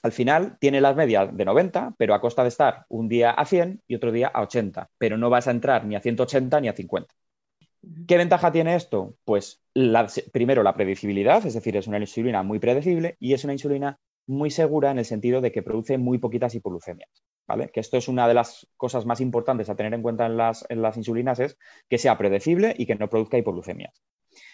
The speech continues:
Speaker 1: Con todo lo que conlleva, ¿no? Porque ahora lo que estamos dando, nos estamos dando cuenta en, en medicina humana, sobre todo, es que, eh,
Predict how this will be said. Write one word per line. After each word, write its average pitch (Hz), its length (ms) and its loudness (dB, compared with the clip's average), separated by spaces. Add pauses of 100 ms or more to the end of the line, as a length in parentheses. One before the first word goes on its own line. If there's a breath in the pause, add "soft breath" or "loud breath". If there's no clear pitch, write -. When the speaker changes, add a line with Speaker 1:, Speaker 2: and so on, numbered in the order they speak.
(500 loud breath)
Speaker 1:
Con 135 200 2
todo 135 200 6
lo 139 120 6
que 127 140 0
conlleva, 98 380 0
¿no? 123 100 -2
Porque 113 320 -2
ahora 117 180 4
lo 123 120 4
que 123 80 -2
estamos 123 260 -2
dando, 123 340 -2
nos 113 200 -6
estamos 120 240 -6
dando 120 160 -2
cuenta 117 360 0
en, 117 400 -6
en 113 80 -6
medicina 113 300 -4
humana, 117 240 -2
sobre 113 180 -4
todo, 135 200 -2
es 139 80 -6
que, 98 320 -4
eh, 101 260 -2